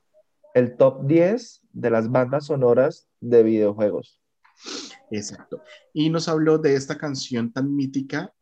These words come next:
Speaker 2: de la que, que dicen que causa suicidios, ¿no?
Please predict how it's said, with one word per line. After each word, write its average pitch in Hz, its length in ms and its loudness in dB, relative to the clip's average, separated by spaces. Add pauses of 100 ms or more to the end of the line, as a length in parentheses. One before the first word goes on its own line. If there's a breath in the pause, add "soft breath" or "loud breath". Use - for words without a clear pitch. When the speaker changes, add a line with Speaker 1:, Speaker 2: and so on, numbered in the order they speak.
(100)
Speaker 2:
de 120 180 -8
la 104 200 -8
que, 98 260 -12 (100)
que 110 100 -8
dicen 101 340 -8
que 98 520 -4
causa 104 300 -6
suicidios, 95 720 -8
¿no? 117 200 -12